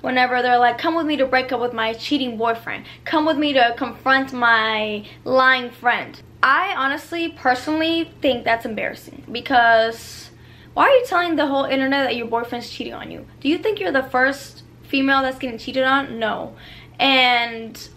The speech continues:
unless there's a lesson to be learned from that, then I suggest not even posting. I wouldn't even post it even if there's a lesson to be learned because, like I said, women get cheated on, okay? This, you're not special. It's not special. I know it's,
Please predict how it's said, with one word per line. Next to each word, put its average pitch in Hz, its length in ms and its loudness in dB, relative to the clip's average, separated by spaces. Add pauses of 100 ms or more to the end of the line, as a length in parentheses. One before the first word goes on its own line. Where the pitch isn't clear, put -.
(160)
unless 277 300 0
there's 349 180 -2
a 294 80 2
lesson 247 460 0
to 302 80 -10
be 285 100 -4
learned 285 240 0
from 294 160 -4
that, 285 340 2
then 226 340 -4
I 233 80 -2
suggest 247 360 -6
not 247 140 -2
even 226 140 -8
posting. 247 300 -6
I 339 140 2
wouldn't 403 200 -4
even 247 140 -8
post 254 300 -4
it 277 80 -8
even 269 200 -4
if 254 100 -6
there's 240 160 -4
a 226 60 -4
lesson 214 280 -8
to 254 80 -8
be 247 80 -6
learned 254 220 -2
because, 240 220 -8
like 226 180 -2
I 233 60 -2
said, - 400 -4
women 339 300 0
get 302 160 -4
cheated 285 240 -2
on, - 200 -8
okay? 233 260 -6
This, 240 320 -10
you're 233 220 -4
not 302 200 2
special. 269 480 -4
It's - 180 -10
not 262 200 0
special. 262 340 -6
I 226 120 2
know 269 460 0
it's, 226 260 -6